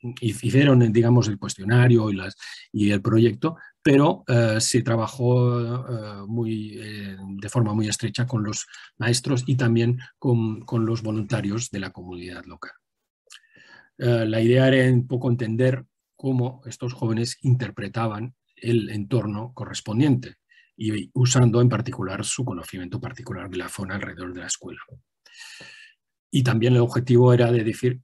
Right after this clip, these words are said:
cuáles serían el interés específico para ese patrimonio para ellos y cómo lo percibían y cuáles eran los valores del barrio.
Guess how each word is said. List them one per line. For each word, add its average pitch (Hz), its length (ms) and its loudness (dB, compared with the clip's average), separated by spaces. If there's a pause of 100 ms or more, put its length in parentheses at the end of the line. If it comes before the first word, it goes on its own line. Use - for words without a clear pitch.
cuáles 143 340 -2
serían 131 440 -2 (100)
el 110 160 -8
interés 110 560 -6 (240)
específico 113 640 -6
para 107 300 -6
ese 127 440 -6
patrimonio 98 720 -8
para 98 220 -8
ellos - 440 -14
y 123 120 -6
cómo 123 260 4
lo 120 120 4
percibían 98 720 -6
y 107 140 -4
cuáles 101 480 -2
eran 95 200 -8
los - 200 -8
valores 92 400 -8
del - 160 -10
barrio. - 260 -16